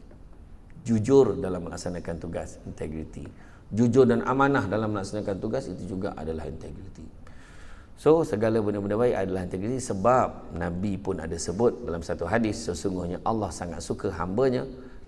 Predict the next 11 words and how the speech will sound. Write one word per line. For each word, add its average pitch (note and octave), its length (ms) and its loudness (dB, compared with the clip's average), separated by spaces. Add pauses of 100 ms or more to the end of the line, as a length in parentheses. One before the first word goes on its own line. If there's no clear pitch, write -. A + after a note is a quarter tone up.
jika F2+ 240 -2
melakukan F2+ 480 -2
sesuatu F#2+ 320 -4
amal F#2 320 -2
pekerjaan, F2+ 560 -2 (480)
dilakukan F#2 560 -2
dengan F2 320 -4
baik, G#2 480 0
teliti F2+ 560 -4
dan D#2+ 160 -6
sempurna. D#2 560 -8